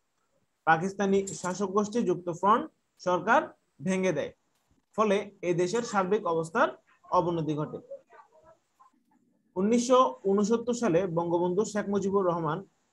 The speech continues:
বাঙালির মুক্তির দাবি ছয় দফা উত্থাপন করে। তাহলে এখানে একটা আমরা গুরুত্বপূর্ণ প্রশ্ন পাচ্ছি যে কত সালে ছয় দফা উত্থাপিত হয় এবং কে উত্থাপন করেন? উত্থাপন করেন কে? বঙ্গবন্ধু শেখ মুজিবুর রহমান।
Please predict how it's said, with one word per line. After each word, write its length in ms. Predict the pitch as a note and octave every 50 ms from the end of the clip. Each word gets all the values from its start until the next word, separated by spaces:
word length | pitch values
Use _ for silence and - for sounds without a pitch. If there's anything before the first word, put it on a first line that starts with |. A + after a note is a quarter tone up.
| _ _ -
বাঙালির 640 | C#3+ D#3+ E3 E3+ E3+ E3 D#3+ E3+ F#3 F#3+ F#3 - - D#3+
মুক্তির 460 | E3+ F#3+ F#3+ F#3 - F#3+ F#3+ F3 D#3
দাবি 260 | D#3+ D#3 C#3+ D3 C#3+
ছয় 220 | C#3+ - E3+ E3
দফা 260 | E3 F3 E3 E3+ B3 C#4
উত্থাপন 460 | B3 D#3 C#3+ - - D#3 C#3+ D3+ D3
করে। 180 | - - -
তাহলে 380 | _ E3+ F#3 G#3 A3+ A#3+ A#3 A#3 - _ _
এখানে 180 | E3 F3+ G3 G3+
একটা 120 | G3 A3+
আমরা 160 | G#3+ G#3 A3
গুরুত্বপূর্ণ 480 | G3+ G#3+ G3+ G#3 G#3+ G3+ F#3+ G3+ G3 F#3+
প্রশ্ন 300 | E3 F#3 F3+ F#3 G3+ G3+
পাচ্ছি 320 | G#3 G#3 G#3 - A#3 A#3+
যে 320 | G3+ D#3+ F#3 A3 B3 A#3+ -
কত 260 | A3 G#3+ G#3 G#3 G#3+
সালে 460 | G#3 G#3 A#3 B3 B3 B3 C4 D4 D#4+ - _ _ _ _ _ _ _ _ _ _
ছয় 200 | - - G3 G3+
দফা 220 | G3 G#3 - - B3
উত্থাপিত 520 | G#3+ F#3+ - - G3 G3+ G3+ G3+ F#3+ E3+
হয় 260 | F#3 F3 F3 E3+ G#3+
এবং 320 | C4 - E3 F3 G#3 A3 G#3+
কে 80 | - C4+
উত্থাপন 460 | B3+ A#3 - - G3+ E3+ F3 F3 D#3+
করেন? 220 | - C3+ B2+ G#2+ - _ _ _ _ _ _ -
উত্থাপন 400 | D#3+ - G3 F#3+ F#3 G#3 G#3+ G3
করেন 220 | A3 A3 A3+ A3+
কে? 300 | - A#3+ B3+ D#4+ F4+ - - _ _ _ _ -
বঙ্গবন্ধু 720 | D3 E3 E3+ E3+ E3+ F3 F3 F3+ F3 E3+ A3 C#4 E4 - - _ _ _
শেখ 240 | - - F#3+ F3+ F3+
মুজিবুর 400 | F#3 F#3+ F#3 D#3+ F#3+ F#3+ G3 F#3+
রহমান। 420 | F#3 F#3 F#3+ G3+ G#3+ B3+ D4 E4+